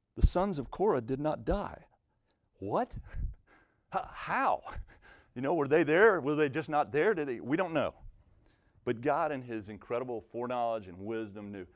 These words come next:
these were gonna be some guys who loved me, and they were gonna, like,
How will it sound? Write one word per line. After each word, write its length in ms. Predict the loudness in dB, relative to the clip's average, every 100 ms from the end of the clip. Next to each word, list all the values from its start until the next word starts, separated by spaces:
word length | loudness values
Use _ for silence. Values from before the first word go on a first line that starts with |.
| _
these 180 | -8 -6
were 60 | -6
gonna 160 | -8
be 140 | -10 -10
some 240 | -12 -12
guys 320 | -8 -8 -8
who 100 | -14 -18 -10
loved 260 | -2 -2 -2
me, 240 | -10 -10 -14 _ _ _ _ _ _ _ _ _
and 100 | -10
they 80 | -6
were 120 | -6
gonna, 360 | -6 -8 -8 -8
like, 260 | -8 -8